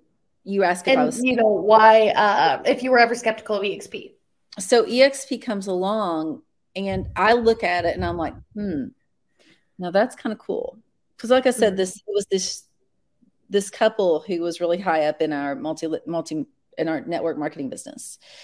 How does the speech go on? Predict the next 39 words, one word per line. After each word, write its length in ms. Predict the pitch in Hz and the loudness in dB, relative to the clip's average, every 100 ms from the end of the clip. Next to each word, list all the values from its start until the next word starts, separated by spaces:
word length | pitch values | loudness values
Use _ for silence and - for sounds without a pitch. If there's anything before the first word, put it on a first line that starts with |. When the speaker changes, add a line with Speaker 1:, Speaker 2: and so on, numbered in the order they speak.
| - _ | -20 _
Speaker 1:
And 260 | 202 202 196 | 4 4 2
so, 520 | - 196 190 185 175 - | 2 4 6 6 4 2
and 200 | 202 190 | 0 0
their 140 | 185 | -2
son 680 | 185 - 202 208 185 170 165 _ _ _ _ | -2 2 2 2 -2 -4 -8 _ _ _ _
had 240 | _ 190 185 | _ -6 -2
just 220 | 196 185 | -4 -2
jumped 220 | 185 180 | -4 -2
into 360 | 180 190 190 156 | -4 -4 -2 0
it, 260 | 147 - - - 165 | 0 -2 -10 -10 -6
and 140 | 190 | -4
he 100 | 175 | -4
was 240 | 165 - _ _ - _ | -6 -10 _ _ -20 _
twenty, 380 | 165 170 175 202 | -10 -8 -6 -4
I 100 | 214 | -6
think, 480 | 208 220 233 247 - _ _ _ _ _ - | -6 -6 -4 -6 -10 _ _ _ _ _ -4
and 180 | 196 180 | 0 0
was 140 | 180 | 0
already 460 | - 175 175 175 175 | 6 8 8 6 2
at 100 | 170 | -2
that 180 | 156 - | -4 -4
time 640 | - 180 170 156 156 151 - | -8 -4 -2 -2 -4 -8 -8
making, 840 | 165 156 156 156 156 160 151 - _ _ _ _ _ - | -4 -4 -4 -8 -6 -8 -10 -14 _ _ _ _ _ -10
I 140 | 156 | -6
don't 140 | 147 143 | -6 -6
know 180 | 131 | -8
how 140 | 160 131 | -8 -8
much 220 | 131 - | -8 -10
money, 420 | 123 123 101 - _ _ - | -12 -10 -12 -16 _ _ -14
just 380 | - 151 - - _ _ | -8 -6 -8 -18 _ _
as 360 | - 156 147 143 | -8 -4 -6 -6
an 120 | 147 | -6
E 100 | 147 | -6
X 180 | 110 - | -6 -12
P 160 | - 117 | -10 -8
agent. 480 | 123 95 - - - _ _ _ _ _ | -8 -12 -16 -20 -20 _ _ _ _ _
And 160 | 165 156 | 2 2
I'm 120 | 160 | 0
like, 320 | 139 135 - | -4 -6 -10